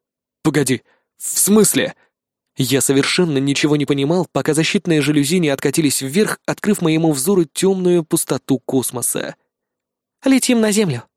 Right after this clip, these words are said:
Здорово, правда?» радостно улыбнувшись, ответила контролёрша. «Шесть месяцев? Ты издеваешься?» «Нет, ты что?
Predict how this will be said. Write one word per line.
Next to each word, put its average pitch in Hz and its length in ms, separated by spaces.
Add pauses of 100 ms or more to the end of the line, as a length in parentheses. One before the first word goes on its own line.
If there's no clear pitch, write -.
(280)
Здорово, 127 440
правда?» 240 460 (520)
радостно 135 460
улыбнувшись, 131 640
ответила 135 400
контролёрша. 135 760 (720)
«Шесть - 520
месяцев? 135 640 (360)
Ты 185 160
издеваешься?» 190 720 (760)
«Нет, 269 260 (100)
ты 220 100
что? 285 340